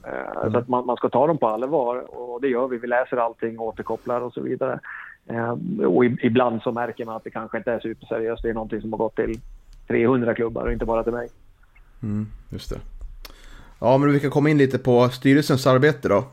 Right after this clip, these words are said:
Speaker 2: Eh, ni är ju x antal personer. Hur många kommer vi inte på nu, men sju, åtta, nio kanske?
Speaker 1: Ja, precis. Med suppleanter så är vi åtta.
Speaker 2: Mm. Hur ser ett vanligt, eh, möte ut då?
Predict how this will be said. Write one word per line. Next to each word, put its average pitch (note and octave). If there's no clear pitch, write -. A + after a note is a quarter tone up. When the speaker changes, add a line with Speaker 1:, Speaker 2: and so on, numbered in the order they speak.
Speaker 2:
Eh, G#2+
ni A#2
är C3
ju C3
x -
antal A2
personer. A2
Hur B2+
många A#2
kommer G#2+
vi G2
inte -
på G#2+
nu, G#2
men A2
sju, C3+
åtta, B2+
nio B2
kanske? B2+
Speaker 1:
Ja, G#3
precis. F#3+
Med F#3+
suppleanter G3
så -
är -
vi C#3+
åtta. -
Speaker 2:
Mm. A#2+
Hur C3
ser B2+
ett A#2
vanligt, A#2+
eh, A2
möte A#2+
ut -
då? -